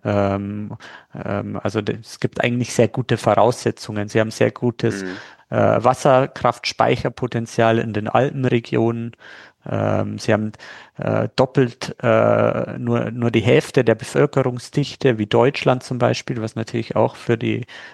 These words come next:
Speaker 1: äh, Akzeptanz eigentlich sehr vorteilhaft ist. Also es gibt durchaus, äh, Punkte, äh, äh, die, die, die für Frankreich auch, äh, durchaus
Speaker 2: Mhm.
Speaker 1: Möglichkeiten aufzeigen, mit Erneuerbaren, äh,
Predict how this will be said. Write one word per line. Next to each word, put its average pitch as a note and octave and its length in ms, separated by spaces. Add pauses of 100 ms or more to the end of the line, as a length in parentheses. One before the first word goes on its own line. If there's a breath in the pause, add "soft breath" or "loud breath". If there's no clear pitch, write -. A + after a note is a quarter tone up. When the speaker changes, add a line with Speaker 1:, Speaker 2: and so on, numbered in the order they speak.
(100 loud breath)
Speaker 1:
äh, A#2+ 80
Akzeptanz - 880
eigentlich A#2+ 380
sehr A#2 160
vorteilhaft A2+ 720
ist. A2+ 180
Also G#2+ 180
es - 120
gibt - 220
durchaus, A#2 500 (580 loud breath)
äh, A2 180
Punkte, A#2+ 720
äh, - 1500
äh, A2+ 40 (140)
die, - 340
die, - 220 (220)
die A2 80
für - 160
Frankreich A2 600
auch, G#2+ 340 (460 loud breath)
äh, G#2+ 440
durchaus A2+ 340
Speaker 2:
Mhm. G2+ 80
Speaker 1:
Möglichkeiten A#2 720
aufzeigen, G#2+ 680
mit G#2+ 160
Erneuerbaren, G2+ 800
äh, G2+ 1080